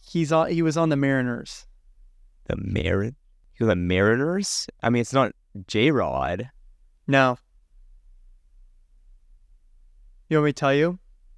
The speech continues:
Speaker 2: Yeah, who was it?
Speaker 1: Eugenio Suarez.
Speaker 2: What?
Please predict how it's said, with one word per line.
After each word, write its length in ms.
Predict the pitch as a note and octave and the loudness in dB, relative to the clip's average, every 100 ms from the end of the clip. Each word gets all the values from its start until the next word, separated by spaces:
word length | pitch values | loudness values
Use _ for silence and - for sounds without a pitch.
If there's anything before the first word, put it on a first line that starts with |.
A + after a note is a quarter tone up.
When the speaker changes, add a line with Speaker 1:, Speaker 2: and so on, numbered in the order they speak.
| - | -10
Speaker 2:
Yeah, 200 | G2+ G2+ | -2 0
who 140 | G#2 | 2
was 200 | G2+ G2+ | 2 0
it? 200 | F#2+ F2+ - _ _ - - _ _ _ - - - - - - - - | -2 -4 -8 _ _ -20 -20 _ _ _ -20 -20 -20 -20 -20 -20 -18 -10
Speaker 1:
Eugenio 540 | D3+ D#3 E3 F3+ F3+ | -4 0 2 4 2
Suarez. 840 | - - D3 D3 A#2+ - - - - _ _ _ _ _ _ _ - - - - - - | 0 0 2 4 2 -4 -12 -16 -18 _ _ _ _ _ _ _ -20 -20 -20 -20 -20 -12
Speaker 2:
What? 420 | G2 F#2+ G2+ - | -4 -2 -2 -4